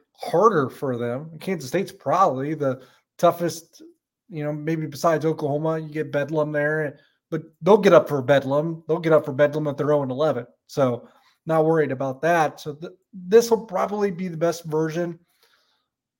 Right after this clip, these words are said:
of Oklahoma State that you'll see until the Bedlam contest. Uh, it's desperation mode. And you gotta think for the Cowboys, could be your last stand, because if you lose this, you're two and three. You get blasted by South Alabama. You lost to Iowa State and Ames.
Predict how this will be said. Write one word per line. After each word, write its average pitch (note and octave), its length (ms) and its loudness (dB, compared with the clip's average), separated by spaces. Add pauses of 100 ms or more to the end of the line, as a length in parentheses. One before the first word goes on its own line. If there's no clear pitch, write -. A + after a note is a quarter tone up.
(260)
of F#3+ 200 0
Oklahoma G3 440 4
State F3+ 280 -2
that E3+ 200 -6
you'll E3+ 120 0
see F3+ 460 -6
until G#3+ 480 2
the D3+ 100 0
Bedlam C3 400 0
contest. B2+ 680 -8
Uh, C3+ 180 -2
it's E3+ 240 -8
desperation C3+ 800 -2
mode. C3+ 240 -4 (400)
And E3+ 100 -4
you E3+ 60 -2
gotta F3 160 8
think F#3 300 -4
for - 120 -8
the C#3 60 -6
Cowboys, D3 400 2
could - 140 -8
be G3+ 80 -2
your D#3 120 2
last C#3+ 300 2
stand, C#3 380 -6
because C3+ 380 -4 (320)
if D#3 80 -12
you F3 80 -2
lose G3 240 0
this, F#3+ 220 2
you're D#3 80 -8
two F#3+ 220 -8
and D#3+ 140 -6
three. D3+ 380 -4 (440)
You E3 60 -4
get F3 120 6
blasted D#3+ 480 4
by D#3 100 4
South D#3 360 0
Alabama. C#3+ 520 0
You C3+ 120 -4
lost D#3+ 320 2
to D3+ 80 -2
Iowa D#3 480 -2
State D#3 280 -6
and C3+ 140 -8
Ames. D3 380 -8